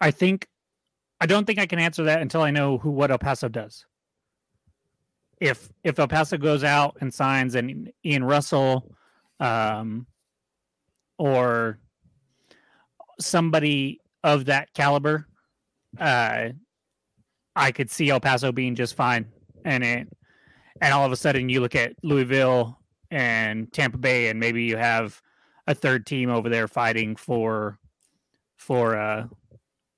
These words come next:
the Eastern Conference Championship, which nobody has seemed to wanna step up and, and do, uh, since we've, since we've started following the U S L. It, those two teams have, have pretty much clearly been the top two teams over there. So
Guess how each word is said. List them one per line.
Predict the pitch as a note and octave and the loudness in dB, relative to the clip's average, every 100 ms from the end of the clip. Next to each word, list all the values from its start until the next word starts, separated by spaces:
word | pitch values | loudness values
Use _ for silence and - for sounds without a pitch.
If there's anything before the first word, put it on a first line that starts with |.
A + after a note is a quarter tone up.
| _ | _
the | F3 C3+ | -6 -2
Eastern | A#2+ - A#2 | -2 -6 -8
Conference | A#2 G#2 A2 | -6 -6 -10
Championship, | - A#2 A2 A#2 B2 - _ _ | -6 -8 -6 -10 -10 -10 _ _
which | C#3+ A2 - _ _ - _ - | -6 -6 -8 _ _ -20 _ -12
nobody | - D3 C#3 B2+ | 0 0 2 2
has | B2 | 0
seemed | - C3 | -2 -4
to | B2 | -2
wanna | A#2+ A#2 | -4 -4
step | - C3+ A2+ | -4 -2 -2
up | C3 A#2 F#2+ - _ | 0 -2 -4 -16 _
and, | C#3 A2 G#2+ A2 G#2+ A2 _ _ _ _ _ | -4 -2 -4 -8 -12 -14 _ _ _ _ _
and | D3+ B2 A#2+ | -4 -4 -2
do, | B2 A#2+ A2 A2 _ _ _ _ | -2 -2 -4 -6 _ _ _ _
uh, | D3+ B2+ - - - | -4 -4 -4 -14 -12
since | E3+ - C#3+ | -4 -2 -2
we've, | C3+ C3+ A2+ - _ _ _ | 0 -2 -2 -16 _ _ _
since | - D3 | -4 -2
we've | D3+ D#3 | 2 2
started | - B2+ | 2 0
following | - C3 B2 | 2 0 0
the | A#2 | -2
U | A#2+ | -4
S | - | -4
L. | A2+ G2+ - | -6 -6 -10
It, | C#3+ - - - - - - - | -10 -12 -18 -20 -20 -20 -20 -2
those | C3+ | -2
two | B2 B2+ | 0 -4
teams | C3+ A#2 | -4 -4
have, | A#2 A2 B2 - | -4 -6 -12 -8
have | B2 | -8
pretty | A2+ A#2+ | -2 -2
much | A2+ - | -2 -4
clearly | B2 A2+ A2+ | -2 -2 -2
been | A2+ | -4
the | G#2+ | -6
top | - A2+ | -4 -6
two | - - | -6 -10
teams | - A2+ | -6 -4
over | A2+ G#2 | -4 -2
there. | G#2+ | -4
So | - A#2+ A2 | -2 -2 -4